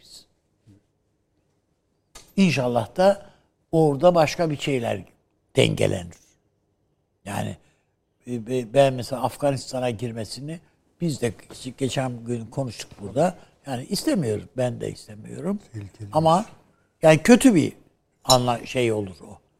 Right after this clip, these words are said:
Speaker 1: Türkiye için. Çok büyük garantiler veyahut da çok o yani yedi sekiz ortak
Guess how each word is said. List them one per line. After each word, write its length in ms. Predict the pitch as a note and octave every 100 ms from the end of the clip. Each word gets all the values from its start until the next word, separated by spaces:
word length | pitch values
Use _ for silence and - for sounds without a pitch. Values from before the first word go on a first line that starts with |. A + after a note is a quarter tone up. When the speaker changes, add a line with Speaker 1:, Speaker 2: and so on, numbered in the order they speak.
| _
Speaker 1:
Türkiye 340 | - A#2+ A2 G#2
için. 200 | - F#2 _ - -
Çok 280 | - C#4 -
büyük 180 | E3 B2
garantiler 680 | D3 C#3+ C3 C3 B2+ A#2+ B2+
veyahut 280 | C#3 C#3
da 80 | D3+
çok 240 | C3+ F#3+ E3 - _ _ _ _
o 260 | C#3+ D3 C#3 - _ _ -
yani 280 | C#3 C#3+ D3
yedi 340 | D3 D#3+ E3
sekiz 420 | D#3+ F#3 G3 F3+
ortak 680 | F3+ E3 D3 C3+ C3 - -